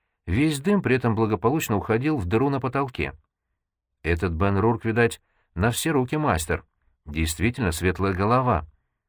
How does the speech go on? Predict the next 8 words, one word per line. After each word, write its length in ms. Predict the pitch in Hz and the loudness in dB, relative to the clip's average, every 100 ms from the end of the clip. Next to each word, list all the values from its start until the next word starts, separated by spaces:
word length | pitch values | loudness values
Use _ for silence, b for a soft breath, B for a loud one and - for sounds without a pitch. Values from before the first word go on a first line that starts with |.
| _ | _
Разбирается 840 | 78 95 85 104 127 117 - 87 | 0 0 2 2 4 2 0 -4
чуть 240 | 78 104 98 | -4 -4 -2
ли 60 | |
не 100 | 98 | 0
во 100 | 101 | 0
всем 240 | 104 117 110 | 0 0 0
на 140 | 120 | -2
свете, 520 | - 117 80 80 67 | -2 0 0 -2 -10